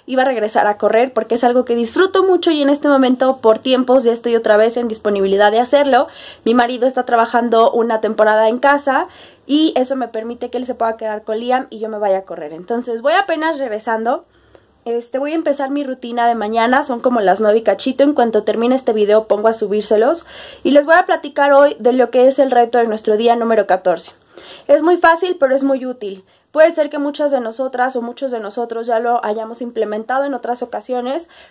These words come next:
pero si no lo, si no hemos sido constantes al, al, al utilizar esta herramienta,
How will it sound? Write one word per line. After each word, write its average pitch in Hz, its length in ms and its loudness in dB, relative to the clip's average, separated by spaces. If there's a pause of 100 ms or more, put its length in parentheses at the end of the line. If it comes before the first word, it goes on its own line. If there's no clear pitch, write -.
(240)
pero 320 340 2
si 320 140 -6
no 302 140 0
lo, 320 280 0
si 311 140 0
no 330 80 4
hemos 370 160 2
sido 320 240 0
constantes 262 760 2
al, 220 320 -2
al, 208 260 6
al - 1300 -2
utilizar 269 420 2
esta 302 200 0
herramienta, 247 600 0